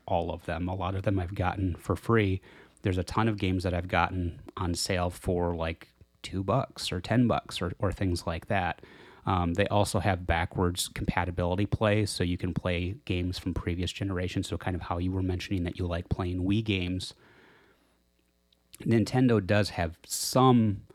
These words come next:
older titles, but they don't have an extensive back library that you can play on the system. So the nice thing from a consumer standpoint about the Xbox is you've got all these games that you can play, the backwards compatibility, they have rewards, they've got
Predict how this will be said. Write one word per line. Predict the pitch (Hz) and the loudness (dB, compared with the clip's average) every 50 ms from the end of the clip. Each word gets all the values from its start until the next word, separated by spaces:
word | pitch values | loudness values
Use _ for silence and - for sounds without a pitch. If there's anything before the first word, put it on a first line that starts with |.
| _ _ _ - | _ _ _ 0
older | - 113 101 98 92 95 | 2 4 4 4 2 2
titles, | 92 - - 90 90 90 87 87 85 82 - | 0 0 -2 -2 -2 -2 -4 -4 -6 -6 -8
but | - - 90 87 - | -6 -4 -4 -4 -2
they | - 92 90 | -2 -2 0
don't | 95 90 90 - - | 0 -2 -2 -4 -4
have | - 92 90 82 | -4 -4 -2 -2
an | 87 | -4
extensive | 85 - - - - - - 98 92 92 87 - - 87 80 - | -4 -4 -4 -4 -4 -2 0 0 0 0 0 -2 -4 -4 -4 -2
back | - 90 87 87 85 - - | -4 -2 -2 -2 -6 -6 -4
library | 92 85 85 85 - 85 85 87 80 | -4 -4 -2 -2 -2 -2 -2 -2 -2
that | 85 - - | -4 -8 -8
you | - - | -8 -6
can | - 87 | -6 -6
play | 85 - - - 87 87 | -6 -4 -4 -4 -4 -4
on | 82 87 87 85 | -4 -6 -6 -6
the | 85 87 | -6 -6
system. | - - 85 - - - - - - 151 _ - - - _ _ _ _ _ | -4 -4 -4 -6 -6 -8 -8 -8 -8 -10 _ -20 -20 -20 _ _ _ _ _
So | - - - | -8 -4 -2
the | 92 95 90 | 0 2 2
nice | 98 101 101 98 - | 4 4 2 2 0
thing | - - 92 92 90 80 80 - - | 0 0 0 0 0 -2 -6 -12 -14
from | - - 101 95 | -6 -4 -2 -2
a | 92 | -2
consumer | - - 85 - - 156 143 127 113 | -2 -4 -4 0 2 4 6 6 6
standpoint | 101 - - 95 90 90 - - 98 90 | 4 2 0 0 0 0 0 0 0 0
about | 90 85 90 85 - | -2 -2 -4 -4 -4
the | 98 - - | -6 -6 -4
Xbox | - 95 - - - - 87 85 82 - - - - | -6 -6 -6 -6 -6 -4 -4 -4 -4 -8 -8 -8 -6
is | 110 87 80 - | -6 -6 -4 -6
you've | - 85 - | -8 -6 -4
got | - 87 82 80 - - - - - _ _ _ _ _ _ _ - | -4 -2 -2 -2 -6 -8 -14 -20 -20 _ _ _ _ _ _ _ 0
all | 107 98 101 | 2 2 4
these | 101 107 104 95 | 4 2 2 2
games | 101 - 98 95 92 92 92 85 | 0 0 0 2 2 2 0 0
that | 87 90 - - | -2 -4 -4 -4
you | 104 | -4
can | - - 90 85 | -4 -2 -4 -4
play, | - - 92 90 90 85 | -2 -2 -2 0 0 -2
the | - 82 | -4 -4
backwards | - 87 87 85 - - 85 - | -2 -2 -4 -2 -4 -6 -6 -6
compatibility, | - - 82 - - - 87 85 85 - 110 110 107 107 98 98 95 95 | -6 -10 -8 -6 -4 -6 -6 -6 -4 -4 -2 0 0 2 0 0 0 0
they | 87 87 | -2 -4
have | 85 - 87 82 82 90 | -4 -4 -6 -6 -6 -6
rewards, | 87 87 90 98 104 107 101 98 92 92 - | -6 -6 -4 -2 0 0 2 0 0 -2 -4
they've | - 90 87 - | -6 -6 -4 -4
got | - 87 87 87 | -4 -4 -4 -4